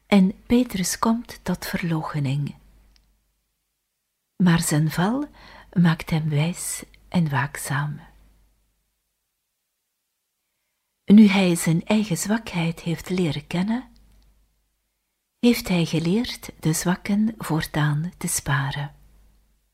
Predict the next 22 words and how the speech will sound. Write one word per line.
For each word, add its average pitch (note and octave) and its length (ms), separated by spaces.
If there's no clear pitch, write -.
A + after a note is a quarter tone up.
Hij G3 220
weet A3+ 260
nu F3+ 160
duidelijk F3 760
dat A3+ 260
het - 280
de D3+ 120
kracht B3 400
van G3+ 220
Christus - 600
is - 420
die G#3+ 280
hem F#3+ 220
ervoor E3+ 500
behoed E3+ 400
had - 420
om F#3+ 200
door F3+ 160
zijn E3+ 300
gebrek G3 440
aan E3 240
geloof E3+ 640